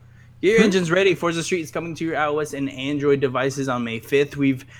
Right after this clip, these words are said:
Speaker 1: received incredible engagement from players during Android pre-registration and are excited to let I O S gamers know they too will hit the streets in just a few weeks. For a limited time, we're also giving out the Founders Pack to anyone who plays Forza Street between May fifth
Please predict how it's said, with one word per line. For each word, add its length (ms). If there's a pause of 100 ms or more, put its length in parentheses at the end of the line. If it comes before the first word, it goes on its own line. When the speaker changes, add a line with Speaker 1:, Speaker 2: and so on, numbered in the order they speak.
(140)
Speaker 1:
received 460 (100)
incredible 840
engagement 560
from 140
players 320
during 260
Android 580 (120)
pre-registration 760
and 80
are 60
excited 320
to 60
let 200
I 100
O 120
S 120
gamers 380 (420)
know 320
they 320
too 240
will 140
hit 180
the 80
streets 340
in 60
just 220
a 40
few 200
weeks. 420 (160)
For 60
a 60
limited 280
time, 180
we're 60
also 220
giving 260
out 160
the 80
Founders 400
Pack 220
to 100
anyone 220
who 80
plays 280
Forza 260
Street 280
between 300 (280)
May 120
fifth 340